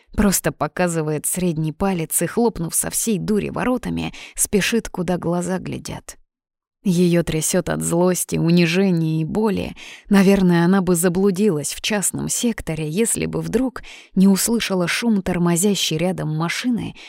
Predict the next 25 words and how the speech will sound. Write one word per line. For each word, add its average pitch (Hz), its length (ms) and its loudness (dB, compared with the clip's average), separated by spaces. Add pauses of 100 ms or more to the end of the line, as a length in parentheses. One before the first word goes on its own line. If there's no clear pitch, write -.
(140)
и 208 120 0
смутно 226 500 2
знакомый 196 580 0
голос. 165 720 -8 (920)
«Алена?» 156 680 0 (1400)
Обернувшись, 202 840 2
она 170 240 0
узнает 160 560 -4
в 147 100 -8
водителе 156 540 -4
Павла 180 460 -2
и 156 140 -4
поспешно - 600 -4
стирает 185 540 -2
с - 40 -6
щек - 360 -6
слезы, - 560 -4 (260)
но 202 160 4
они 233 200 6
не 214 120 4
остаются 196 640 -2
незамеченными. 180 1000 -4 (1160)
«Ты 156 160 -4
в - 100 -16
порядке?» — 156 720 -6